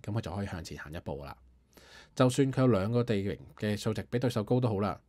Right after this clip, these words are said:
都只會向前行一步嘅啫。呢個例子入邊呢，佢嘅森林嘅數值就比對手 Ella 高啦。而 Ella 嚟講呢，佢嘅英雄 Maka 呢所在嘅區域呢，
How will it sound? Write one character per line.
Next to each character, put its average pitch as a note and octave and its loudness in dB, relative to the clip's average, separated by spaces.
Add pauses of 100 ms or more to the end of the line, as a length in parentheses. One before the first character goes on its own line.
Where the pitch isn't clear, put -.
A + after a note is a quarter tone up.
(160)
都 B2+ -2
只 G#2+ -2
會 F#2+ -2
向 E2+ -10
前 E2 -12
行 - -16
一 G3+ -6
步 D#2+ -4
嘅 - -10
啫。 A2 -4 (1040)
呢 D#3+ 2
個 D#3 4
例 A#2 6
子 A2+ 0
入 A#2+ 4
邊 F#2+ -2
呢， G2+ -4
佢 - -8
嘅 G2 -4
森 B2+ -2
林 A2+ -2
嘅 D#2 -8
數 F#2 -6
值 - -10
就 F#2 -6
比 G#2 -4
對 G2 -4
手 F2 -6
Ella G2+ -6
高 F2 -6
啦。 F2 -8 (760)
而 G#2+ -4
Ella B2 2
嚟 F2+ -6
講 F#2 -4
呢， A2+ -4
佢 - -2
嘅 B2+ 4
英 D#3+ 0
雄 G2 -6
Maka A2+ -2
呢 A#2+ -2
所 A#2+ -4
在 B2 -2
嘅 F#2 -4
區 - -2
域 F#2+ -2
呢， A2+ -4